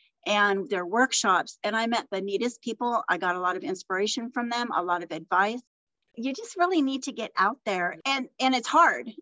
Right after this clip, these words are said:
Like, I didn't even think about doing that. What I did when I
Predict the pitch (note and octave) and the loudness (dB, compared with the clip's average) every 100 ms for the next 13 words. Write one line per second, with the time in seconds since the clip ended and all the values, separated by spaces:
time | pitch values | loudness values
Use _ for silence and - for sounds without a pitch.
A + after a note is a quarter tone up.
0 | - A#3 A#3 C#4+ C#4+ B3 A#3 A#3+ A#3 A3+ | -4 0 2 2 2 0 -4 -6 -2 0
1 | G3+ F#3 A#3 F#4 B3 F3 G3 - - _ | 0 -2 -2 0 2 2 0 -2 -20 _
2 | A3+ C#4+ D#4 D#4 F4 F#4 F#4 D4+ | 2 4 4 2 2 2 2 0